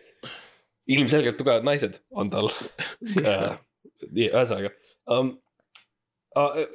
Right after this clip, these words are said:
Speaker 1: i-, issand, kuida-, kust ala-, alustada <laughs> sellega? Ma,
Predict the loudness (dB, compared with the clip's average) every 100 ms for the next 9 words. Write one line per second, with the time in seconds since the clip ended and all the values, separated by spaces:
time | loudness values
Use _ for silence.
0 | -10 -2 0 0 -2 -8 -2 -2 -2 -2
1 | -2 0 -2 -6 -4 -4 -4 -6 0 0
2 | 0 -6 _ -2 0 0 -2 -2 0 -2
3 | -6 -10 -10 -16 -18 -16 -14 -14 -4 0
4 | 2 2 0 0